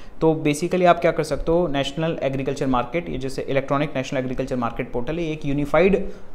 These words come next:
portal है जहाँ पे आप अपने produce के बारे में details लिख सकते हो, और सामने वाला अगर आपको इंटरेस्टेड आपके produce में तो वो purchase कर सकता है। तो basically मान लीजिए पुणे का कोई आदमी है जो आपका strawberry ख़रीदना चाह रहा है क्योंकि उसका एक hotel है,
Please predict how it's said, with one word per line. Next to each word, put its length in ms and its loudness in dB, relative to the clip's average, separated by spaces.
portal 280 4
है 220 0
जहाँ 280 0
पे 60 4
आप 280 2
अपने 220 -2
produce 340 -4
के 80 -2
बारे 180 4
में 140 0
details 380 0
लिख 100 -4
सकते 260 -4
हो, 160 4
और 80 0
सामने 300 0
वाला 260 4
अगर 160 4
आपको 320 2
इंटरेस्टेड 400 0
आपके 220 2
produce 340 -4
में 120 -4
तो 80 0
वो 80 2
purchase 360 2
कर 100 -4
सकता 300 -6
है। 80 -4
तो 200 -2
basically 460 -2
मान 160 2
लीजिए 280 2
पुणे 380 0
का 100 2
कोई 180 2
आदमी 280 4
है 160 -2
जो 100 4
आपका 360 4
strawberry 400 4
ख़रीदना 320 -2
चाह 140 0
रहा 100 0
है 60 -2
क्योंकि 200 -6
उसका 260 -6
एक 100 -6
hotel 320 2
है, 180 2